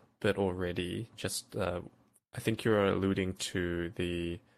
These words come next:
uh, subgroup analysis, the forest plot, when you mentioned the cisplatin and carboplatin. Um, do you have any thoughts specifically about, um,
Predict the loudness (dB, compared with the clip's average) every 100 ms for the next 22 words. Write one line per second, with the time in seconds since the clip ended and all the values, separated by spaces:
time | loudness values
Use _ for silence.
0 | _ _ _ _ _ -6 -4 -2 -4 -2
1 | -4 -2 -4 -2 -4 -2 -6 -6 -6 -4
2 | -4 0 0 0 -2 -4 -2 -2 -2 -2
3 | -6 -6 -4 -4 -4 -4 -6 -6 -6 -6
4 | -4 -4 -4 -8 -4 -2 -2 -4 -8 -8
5 | -12 -14 _ _ _ _ _ _ -6 -4
6 | -8 -12 _ -20 _ _ _ _ 2 4
7 | 4 2 2 0 -2 -6 _ _ 4 4
8 | 6 0 0 0 2 0 2 2 2 0
9 | -2 0 2 2 0 -4 _ _ _ -4
10 | -4